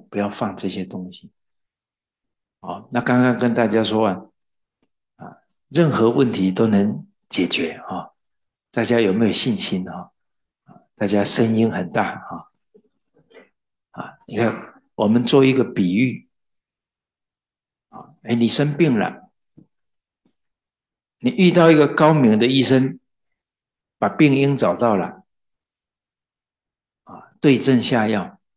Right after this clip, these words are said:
你的身体铁定慢慢怎么样？变好了。只要找对原因了，病就会慢慢好。啊，这是身体哦，心理呢？一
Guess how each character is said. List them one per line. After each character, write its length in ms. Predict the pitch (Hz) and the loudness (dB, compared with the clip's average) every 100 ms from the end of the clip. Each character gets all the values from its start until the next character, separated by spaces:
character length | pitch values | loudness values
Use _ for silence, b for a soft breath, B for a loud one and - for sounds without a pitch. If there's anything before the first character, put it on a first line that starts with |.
| _ _ _ _ _ | _ _ _ _ _
你 120 | 104 | -8
的 140 | 98 110 | -2 0
身 240 | 127 131 | 0 0
体 200 | 113 90 | -2 -6
铁 180 | 98 87 | -4 -6
定 260 | 110 104 | -4 -6
慢 260 | 101 120 107 | -2 -2 0
慢 240 | 107 110 | 0 -2
怎 140 | 104 87 | -2 -6
么 80 | 92 | -8
样？ 200 | 90 - _ _ _ _ _ _ _ - | -10 -14 _ _ _ _ _ _ _ -6
变 180 | 110 87 | -6 -6
好 260 | - - | -10 -12
了。 240 | - - _ _ _ _ _ _ _ _ _ _ _ - | -14 -20 _ _ _ _ _ _ _ _ _ _ _ -8
只 260 | - 104 | -6 -2
要 420 | 139 143 123 - _ _ _ _ | 0 0 -2 -10 _ _ _ _
找 260 | - 95 92 | -6 -4 -4
对 300 | - 139 104 | 2 2 2
原 240 | 104 110 | 0 0
因 180 | 117 123 | 0 0
了， 220 | 101 - _ _ _ _ _ _ _ | -4 -8 _ _ _ _ _ _ _
病 240 | 139 113 | -4 -4
就 120 | 98 104 | -2 -4
会 140 | 104 | -4
慢 180 | 101 98 | -6 -8
慢 200 | 92 92 | -8 -10
好。 340 | - - - _ _ _ _ _ _ _ _ _ _ _ _ _ _ _ _ _ | -10 -18 -20 _ _ _ _ _ _ _ _ _ _ _ _ _ _ _ _ _
啊， 100 | 95 | -18
这 120 | - | -10
是 100 | - | -6
身 320 | 127 - 135 | -2 0 -2
体 180 | - 92 85 | -4 -8 -10
哦， 120 | - - | -12 -6
心 400 | - 170 175 156 | -2 2 4 4
理 180 | 104 | 2
呢？ 200 | 104 117 - _ _ _ _ _ _ _ _ _ _ _ | 0 -2 -6 _ _ _ _ _ _ _ _ _ _ _
一 140 | - | -16